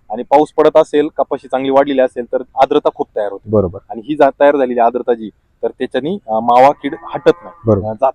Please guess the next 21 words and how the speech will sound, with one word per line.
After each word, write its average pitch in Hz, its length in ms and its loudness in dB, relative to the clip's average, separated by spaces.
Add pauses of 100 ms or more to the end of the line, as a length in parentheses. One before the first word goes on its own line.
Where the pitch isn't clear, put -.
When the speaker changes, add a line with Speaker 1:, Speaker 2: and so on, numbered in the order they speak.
Speaker 1:
नाही. - 100 -20 (640)
मावा 156 300 4
किडीसाठी 185 680 -4
बाजारामध्ये 147 600 0
तुम्ही 160 280 -6
खूप 185 220 2 (120)
महागडी 139 300 0
औषधं 151 340 0
किती 170 220 -4
वापरली, 117 340 0 (400)
परंतु 139 240 -4
तुम्हाला 156 320 2
जो 165 140 -2
चांगला 165 380 2
रिझल्ट 156 260 2
देणार 117 200 -4
आहे, 107 120 -10
तो 147 80 -2
म्हणजे 139 180 -4
फ्लोनिकॅमाइड. 110 580 -8 (240)
Speaker 2:
बरं. 101 160 -4